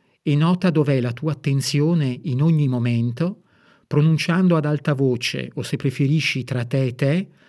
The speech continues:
l'oggetto su cui è appoggiata. Trova uno spazio di tre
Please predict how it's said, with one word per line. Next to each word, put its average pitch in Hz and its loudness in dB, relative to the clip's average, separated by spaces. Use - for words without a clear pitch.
l'oggetto 143 0
su 151 -4
cui 139 0
è 131 0
appoggiata. 117 -8
Trova 175 0
uno 160 2
spazio 156 -2
di 123 -8
tre 147 0